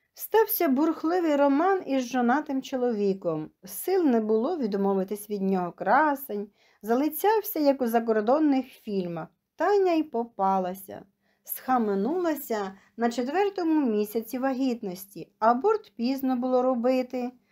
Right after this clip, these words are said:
а дитини вона не хотіла. Де цю дитину ростити? Хазяйка квартири одразу вижене. У село знову.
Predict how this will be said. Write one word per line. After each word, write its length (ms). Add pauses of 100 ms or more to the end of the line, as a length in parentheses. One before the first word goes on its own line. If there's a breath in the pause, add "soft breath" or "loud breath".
(160 soft breath)
а 120
дитини 460
вона 280
не 100
хотіла. 680 (340)
Де 360
цю 180
дитину 520
ростити? 840 (280)
Хазяйка 640
квартири 640
одразу 520
вижене. 600
У 120
село 520
знову. 600